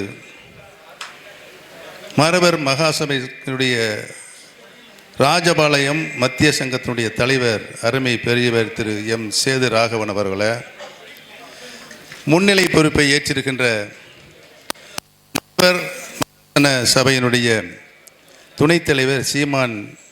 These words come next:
உயர் திரு எஸ் முத்தையா அவர்களை, துணை செயலாளர் உயர் திரு கே மணிகண்டன் அவர்களை,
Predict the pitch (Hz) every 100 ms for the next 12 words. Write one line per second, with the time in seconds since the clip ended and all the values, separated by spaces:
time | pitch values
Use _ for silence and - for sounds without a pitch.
0 | _ _ _ _ - - - - - -
1 | - 151 147 147 147 131 120 - 107 -
2 | 156 139 120 110 107 110 117 131 - -
3 | - - - - - - - - - -
4 | - - - - - - - - - -
5 | - - 160 202 190 180 160 151 147 139
6 | 135 139 139 139 131 139 131 120 127 135
7 | 135 123 113 107 107